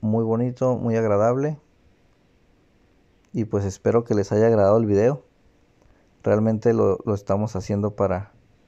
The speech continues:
para mostrar cómo hacer algún tipo de técnica y espero nos apoyen en nuestro nuevo canal, que ahí les dejaré por ahí el,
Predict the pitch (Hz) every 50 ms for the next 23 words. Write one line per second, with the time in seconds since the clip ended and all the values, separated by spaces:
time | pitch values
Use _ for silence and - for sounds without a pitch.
0 | _ _ _ _ _ _ _ _ _ _ _ _ _ _ _ - 110 107 104 104
1 | 104 101 98 - - 98 95 98 - 110 107 107 107 107 110 107 107 101 110 107
2 | 104 - 110 104 - 110 107 101 - 104 104 110 117 113 - 117 110 104 98 95
3 | - - 101 104 113 117 110 - - 113 107 104 101 98 92 - 98 101 117 127
4 | 127 127 113 107 101 101 - 104 101 101 107 110 101 - 101 95 98 117 156 156
5 | - - 101 101 101 107 107 107 101 - 101 92 95 95 - 110 101 98 98 101
6 | 104 95 92 - -